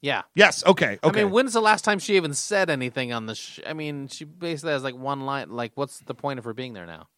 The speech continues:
Speaker 2: It's correct.
Speaker 1: Unless they're gonna ver-, give her some kind of love interest on the show.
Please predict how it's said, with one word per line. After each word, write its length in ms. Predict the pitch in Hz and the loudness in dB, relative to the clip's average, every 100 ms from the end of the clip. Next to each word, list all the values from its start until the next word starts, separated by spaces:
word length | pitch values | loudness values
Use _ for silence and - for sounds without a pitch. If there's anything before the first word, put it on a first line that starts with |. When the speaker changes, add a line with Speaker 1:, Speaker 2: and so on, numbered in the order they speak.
| - | -18
Speaker 2:
It's 80 | - | -2
correct. 480 | 208 269 269 - - _ _ - | 4 4 4 -6 -18 _ _ -4
Speaker 1:
Unless 280 | 131 147 | 0 0
they're 100 | 156 | 0
gonna 180 | 139 139 | -2 -2
ver-, 220 | 123 127 | -2 -6
give 200 | 123 123 | -6 -6
her 80 | 131 | -4
some 160 | 123 123 | -4 -6
kind 140 | 131 | -4
of 60 | 113 | 0
love 180 | 127 143 | 0 0
interest 340 | 117 110 - | -4 -8 -10
on 60 | 101 | -10
the 80 | |
show. 380 | - 175 139 139 | -6 -2 -2 -4